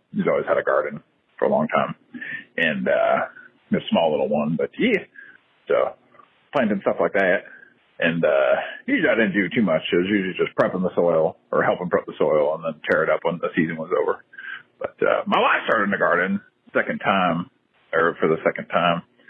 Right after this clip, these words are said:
And, uh, this one's gonna be a little bit more elaborate, but she's got even, like, got, like, a grow light and, like, actually starting from seeds versus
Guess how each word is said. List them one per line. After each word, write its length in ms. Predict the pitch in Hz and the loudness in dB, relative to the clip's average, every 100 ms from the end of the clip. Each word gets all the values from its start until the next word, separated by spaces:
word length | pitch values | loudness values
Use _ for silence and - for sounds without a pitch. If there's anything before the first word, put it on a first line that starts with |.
| - - - - | -18 -18 -16 -4
And, 240 | 73 73 73 | -2 0 0
uh, 140 | 71 | 0
this 120 | 82 - | 0 -4
one's 140 | 55 | -6
gonna 140 | - 78 | -2 0
be 60 | 71 | 2
a 20 | |
little 140 | 71 | 0
bit 140 | 78 78 | 0 -2
more 100 | 73 | 0
elaborate, 380 | 69 78 80 78 | 2 2 2 0
but 100 | - - | 0 0
she's 120 | 90 | 0
got 160 | 85 78 | 0 -2
even, 200 | 78 78 | -4 -2
like, 240 | 73 - - - _ _ | -2 -2 -10 -20 _ _
got, 160 | - - | -2 0
like, 160 | 101 98 | 0 0
a 100 | 90 | 0
grow 260 | 85 104 101 | 0 0 2
light 480 | 101 101 98 98 90 | 2 2 2 2 0
and, 200 | 87 92 _ - | -6 -12 _ -4
like, 220 | - - _ _ _ _ _ _ - - _ _ | -4 -4 _ _ _ _ _ _ -20 -20 _ _
actually 340 | 107 107 - 98 | 0 0 -2 -2
starting 320 | 127 107 98 | 2 2 0
from 160 | 101 95 - | -2 -2 0
seeds 260 | 101 98 | 0 0
versus 400 | 80 87 - 87 | 0 0 2 0